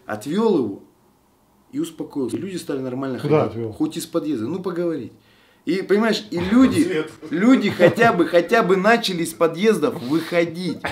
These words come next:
Speaker 1: а не хотя бы жизнь началась опять во дворе. Почему это нельзя сделать? Понимаешь, вот какое-то завелось непонятное чудо. И причём это, понимаешь, где-то час дня. Это не вечер.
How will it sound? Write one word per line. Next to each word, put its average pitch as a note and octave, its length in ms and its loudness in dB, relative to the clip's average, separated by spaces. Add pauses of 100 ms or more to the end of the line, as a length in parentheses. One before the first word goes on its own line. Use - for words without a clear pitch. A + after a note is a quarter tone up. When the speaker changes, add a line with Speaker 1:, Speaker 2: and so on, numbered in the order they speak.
Speaker 1:
а C3 80 -4
не E3 120 0
хотя F3+ 360 4
бы E3 180 2
жизнь F3 400 2
началась D#3 540 -2
опять A#2+ 280 -6
во A2 120 -10
дворе. A#2+ 520 -6 (380)
Почему G#3+ 480 4
это F#3 160 0
нельзя C#3+ 440 2
сделать? A#2+ 380 -2 (320)
Понимаешь, G#3+ 220 0
вот D3+ 100 -2
какое-то G3+ 440 0
завелось G3+ 480 2
непонятное E3 680 -4 (280)
чудо. G3 460 -2 (320)
И - 60 -8
причём F3 380 2
это, E3+ 160 4
понимаешь, - 340 -2
где-то - 200 -8
час E3 320 0
дня. A#2+ 320 -6 (560)
Это A2 200 -8
не B2+ 140 -2
вечер. E3+ 360 4